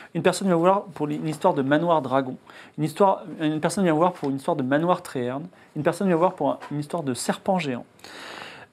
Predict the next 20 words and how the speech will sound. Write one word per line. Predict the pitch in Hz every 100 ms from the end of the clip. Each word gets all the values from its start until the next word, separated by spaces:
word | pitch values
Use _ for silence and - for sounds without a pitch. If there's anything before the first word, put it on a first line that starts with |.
| 165
euh, | 170 165 160 151 147 - -
une | 175
his-, | 190 -
une | 170
personne | 180 180 214
vient | 175
vous |
voir | 190 196
pour | 147
une | 143
histoire | 151 143
d'héritière, | 202 180 - 127 127 170 - _ _ - - - _ -
une | 165
personne | 180 170 202 180
vient | 147
vous | 147
voir | 175 180 - - -
pour | 180 151 -
une | 131 127
guilde, | 127 190 202